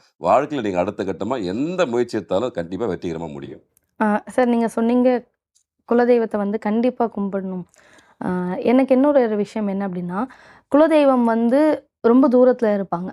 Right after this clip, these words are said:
Speaker 2: ஒரு சில பேர் வீட்ல கல் வச்சு வழிபடுற வழக்கம் இருக்கும் இல்லையா? இப்ப வீட்ல ஒரு இடத்துல நம்ம கல் வச்சு வழிபட்டுட்டோம் அப்படின்னா, குலதெய்வம் வந்து அங்க ஆக்ரோஷனம் ஆயிடுவாங்க. அதுக்கடுத்து அந்த இடத்த விட்டு போக மாட்டாங்க. "அந்த கல்லை நம்ம அதுக்கப்புறம் எடுக்கக்கூடாது, அங்கேயே தான் குலதெய்வம் கும்பிடணும்" அப்படின்றாங்களே,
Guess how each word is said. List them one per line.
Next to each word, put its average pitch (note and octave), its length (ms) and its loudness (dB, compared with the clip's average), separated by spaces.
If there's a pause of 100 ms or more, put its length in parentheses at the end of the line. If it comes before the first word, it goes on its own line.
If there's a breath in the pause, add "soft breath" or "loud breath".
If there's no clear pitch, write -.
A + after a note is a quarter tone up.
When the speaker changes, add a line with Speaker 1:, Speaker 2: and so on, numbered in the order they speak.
(260)
Speaker 2:
ஒரு C#4 200 4
சில C4+ 160 2
பேர் C#4 180 2
வீட்ல C4+ 420 2
கல் D4+ 420 0 (140)
வச்சு A#3 300 -2
வழிபடுற G3+ 800 0 (240)
வழக்கம் A3 440 2
இருக்கும் G3 300 0
இல்லையா? G3 440 0 (220 loud breath)
இப்ப C4+ 260 2
வீட்ல D#4+ 340 4
ஒரு B3 160 4
இடத்துல A#3 140 0
நம்ம C4 180 4
கல் A#3+ 220 2
வச்சு C#4 320 2
வழிபட்டுட்டோம் A#3 500 0
அப்படின்னா, G3+ 480 0
குலதெய்வம் B3+ 480 4
வந்து G#3+ 240 0
அங்க A#3+ 260 2
ஆக்ரோஷனம் A3 520 2
ஆயிடுவாங்க. G3 500 0 (360 loud breath)
அதுக்கடுத்து E4 480 4
அந்த C#4 120 6
இடத்த C4+ 180 2
விட்டு D4 200 4
போக C4+ 380 4
மாட்டாங்க. A3 240 0
"அந்த A3 260 2
கல்லை B3+ 260 2
நம்ம C4+ 180 2
அதுக்கப்புறம் A3 380 2
எடுக்கக்கூடாது, G#3+ 520 0
அங்கேயே B3+ 380 4
தான் E4 180 4
குலதெய்வம் B3 440 4
கும்பிடணும்" G#3+ 360 2
அப்படின்றாங்களே, G3 520 0